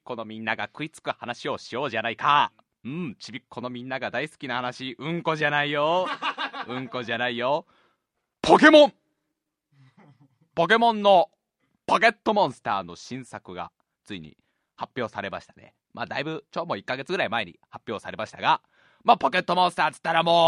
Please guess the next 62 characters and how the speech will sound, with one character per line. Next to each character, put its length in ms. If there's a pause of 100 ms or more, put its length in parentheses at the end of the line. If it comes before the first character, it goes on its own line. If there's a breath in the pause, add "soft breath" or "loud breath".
あ 180
れ 60
で 120
す 100
よ。 220 (220 soft breath)
ち 120
び 80
っ 100
こ 80
は 120
そ 120
れ 80
を 80
見 100
た 80
だ 80
け 80
で 80
ご 120
飯、 460
ご 120
飯 160
が 100
三 200
杯 140
は 100
い 80
け 100
る 60
っ 40
て 160
い 80
う、 60 (340 loud breath)
ポ 120
ケ 100
ッ 60
ト 120
モ 180
ン 40
ス 100
タ 100
ー 280
の 260
あ 60
の、 220
ロ 200
ム 160
を、 300 (260 loud breath)
ね、 320
テ 120
ー 40
ブ 60
ル 60
の 80
横 180
に 80
置 140
い 20
と 100
け 140
ば、 220 (260 loud breath)
丼 260